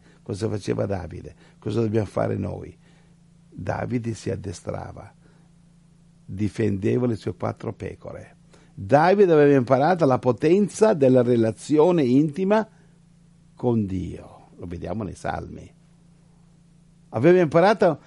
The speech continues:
la potenza della comunione con Dio nello spirito. E la cosa era diventata per lui più reale, la comunione con Dio, delle cose materiali. E questa è la vera comunione,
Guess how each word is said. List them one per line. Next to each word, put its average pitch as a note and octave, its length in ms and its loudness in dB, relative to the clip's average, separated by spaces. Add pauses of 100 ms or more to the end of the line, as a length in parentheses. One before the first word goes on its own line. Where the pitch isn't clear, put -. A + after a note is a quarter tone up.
(120)
la D#3 260 4
potenza F#3 560 2
della C#3+ 240 4
comunione C#3 640 4
con C#3+ 260 0
Dio E3 380 2 (300)
nello C3+ 440 4
spirito. G#2+ 1040 0 (1400)
E A#2 100 0
la A2 140 2
cosa D3 340 0
era A2 100 4
diventata G2+ 560 -4
per G2+ 200 -6
lui B2+ 180 0
più D#3+ 280 -4
reale, F#2+ 440 -4
la E2+ 80 -10
comunione F#2 420 -8
con E2 160 -14
Dio, D#2 360 -14 (420)
delle G#2+ 320 0
cose B2 260 -4
materiali. G2 640 -6
E - 160 -6
questa G#3+ 440 0
è - 20 6
la B2 100 6
vera G#2+ 280 0
comunione, G2+ 680 -6